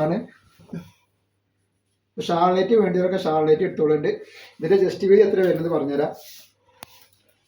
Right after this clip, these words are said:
അപ്പൊ ചെസ്റ്റ് വീതി വരുന്ന അമ്പത് ഇഞ്ചിന്റെ ഉള്ളിൽ ചെസ്റ്റ്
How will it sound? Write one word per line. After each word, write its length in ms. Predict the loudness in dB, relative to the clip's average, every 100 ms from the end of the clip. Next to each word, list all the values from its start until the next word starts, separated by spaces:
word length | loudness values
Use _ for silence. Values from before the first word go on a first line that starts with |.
| _ _ _ _ _ _ _ _ _ _ _ _ _ _ _ _ _ _ _ _ _ _ _ _ _ _ _ _ _ _ _ _ _
അപ്പൊ 120 | -2 2 2
ചെസ്റ്റ് 260 | 2 4 6
വീതി 140 | 6 6
വരുന്ന 180 | 6 6 4
അമ്പത് 260 | 0 2
ഇഞ്ചിന്റെ 200 | 2 4 2
ഉള്ളിൽ 180 | 2 0
ചെസ്റ്റ് 200 | -2